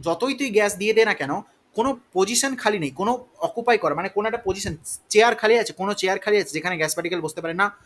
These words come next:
তাহলে আর তুই যতই pressure বাড়া না কেন, এই saturation হয়ে গেছে, এই স্যাচুরেশনের পর আর extra করে কোনো gas particle অ্যাডসর্ব হবে না। ওই জন্যই, ওই জন্যই এই যে আমাদের গ্রাফটা আসছিল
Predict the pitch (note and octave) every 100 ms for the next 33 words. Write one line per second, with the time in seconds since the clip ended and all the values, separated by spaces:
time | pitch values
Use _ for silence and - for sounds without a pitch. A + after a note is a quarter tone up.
0 | _ _ - A3 F3 G#3 G#3+ B3+ F3 D#3
1 | A#3 C4 - _ - - G#3 A3 A#3+ G3+
2 | A3 A3 D#3+ D#3+ G#3+ _ - F#3+ G3 -
3 | - A3+ A3+ A#3 F#3+ F#3+ G3 A3 G3 E3
4 | D3 F#3 F3+ G3+ G3 D3 C3 D#3+ - -
5 | _ C3+ D3+ G3 G#3 - F3+ F3+ - -
6 | A3+ A3 G#3+ G#3+ F#3+ F#3 D#3 D3+ D3+ C3
7 | B2+ B2 D3 G#3 - _ C#3 D3 C#3 F3+
8 | G3 - C3 C#3+ D#3 D3 F3+ B3 - _
9 | _ _ _ _ _ _ _ _ _ F3+
10 | G#3 G3+ G3 D#3 C#3+ F3+ A#3+ - _ -
11 | G3 G#3 F#3 C#3+ C3+ G#3 A#3+ _ E3 E3+
12 | G3+ G3+ G3 D3 D3+ - F3+ - -